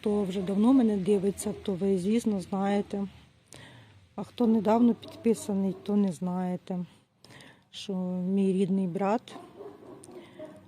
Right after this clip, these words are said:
дорогий мій братик, він воює. І, е, зараз от, е, сьогодні отримав нагороду, орден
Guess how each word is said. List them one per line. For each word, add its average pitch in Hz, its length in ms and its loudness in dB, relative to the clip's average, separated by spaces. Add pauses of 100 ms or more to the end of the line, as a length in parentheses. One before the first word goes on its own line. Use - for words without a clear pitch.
(440)
дорогий 202 500 0
мій 196 160 0
братик, 202 540 -2
він 196 300 0 (140)
воює. 196 600 0 (2500)
І, 196 360 0 (720)
е, 185 180 -4
зараз 208 480 -2
от, - 380 -6
е, 180 360 -2
сьогодні 202 600 0 (240)
отримав 214 460 2 (260)
нагороду, 190 680 -2 (520)
орден 202 500 6